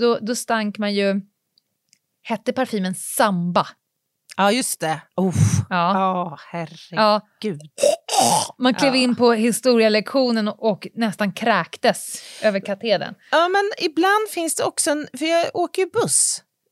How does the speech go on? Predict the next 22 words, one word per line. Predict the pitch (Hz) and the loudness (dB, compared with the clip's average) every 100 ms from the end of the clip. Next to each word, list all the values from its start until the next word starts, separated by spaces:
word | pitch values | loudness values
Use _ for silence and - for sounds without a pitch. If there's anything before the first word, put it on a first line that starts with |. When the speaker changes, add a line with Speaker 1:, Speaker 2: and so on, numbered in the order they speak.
| - - - | -20 -20 -8
Speaker 2:
ganska | 240 202 - | -4 -4 -4
frekvent. | 175 143 - - - - | -8 -10 -12 -14 -14 -14
Speaker 1:
Mm. | 196 202 214 | -10 -6 -2
Speaker 2:
Då, | 330 214 370 | 0 2 0
då | 403 | 0
känner | - 403 349 | 0 0 0
jag | 349 | 0
igen | 359 381 339 | 0 0 0
det | 240 | 0
här, | 170 165 | 0 0
så | 196 240 | -2 -4
den | 254 269 | -4 -4
starka, | - 330 262 254 294 277 | 0 0 0 -2 -2 -2
eh, | 262 - 57 57 _ _ - | -4 -8 -12 -16 _ _ -8
parfymdoften. | 254 - 233 185 208 - 208 196 - - - | -8 -4 -2 -2 -4 -2 -4 -4 -10 -12 -2
Men | 302 | 0
det | 311 | 0
finns | - - 381 415 370 | -4 -2 -2 0 0
en, | 202 | 0
Speaker 1:
Ja. | 185 190 - | -2 -6 -6
Speaker 2:
i-, | 330 - - 480 | -6 -2 -2 -2
ofta, | - - - 330 196 | -4 -6 0 2 2